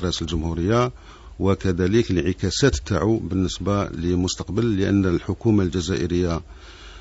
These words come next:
آه، من، من خلال تعليمات فخامة رئيس الجمهورية راهي تبني في اقتصاد،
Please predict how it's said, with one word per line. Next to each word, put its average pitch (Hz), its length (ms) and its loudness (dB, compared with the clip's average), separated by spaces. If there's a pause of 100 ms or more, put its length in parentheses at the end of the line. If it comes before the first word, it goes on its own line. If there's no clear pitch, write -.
(840)
آه، 69 720 -6 (500)
من، 80 540 -2
من 78 160 -4
خلال 98 340 -2
تعليمات 87 460 0
فخامة 87 380 -4
رئيس 80 220 -6
الجمهورية 92 680 0 (540)
راهي 90 320 2
تبني 107 560 2 (100)
في - 180 -4
اقتصاد، 117 680 0